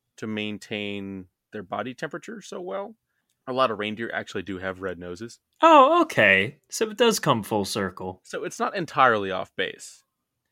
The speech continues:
Speaker 1: But why would you talk about the red nose when their nostrils have, like, this crazy s-,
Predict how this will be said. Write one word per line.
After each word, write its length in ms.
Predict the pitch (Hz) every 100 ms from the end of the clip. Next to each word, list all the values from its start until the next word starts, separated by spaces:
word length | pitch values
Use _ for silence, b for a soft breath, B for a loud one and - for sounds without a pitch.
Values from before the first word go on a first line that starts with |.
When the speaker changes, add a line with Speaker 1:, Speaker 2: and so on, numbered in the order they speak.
| _ _ -
Speaker 1:
But 280 | 151 104 -
why 160 | 135 170
would 140 | 185
you 80 | 165
talk 180 | 156 147
about 160 | 143
the 80 | 110
red 320 | 95 117 107
nose 680 | 95 101 107 127 135 - -
when 200 | - 110
their 120 | 104
nostrils 480 | 92 101 117 - 123
have, 200 | 113 98
like, 160 | 101 -
this 160 | 101
crazy 400 | - - 123 107
s-, 180 | 104 -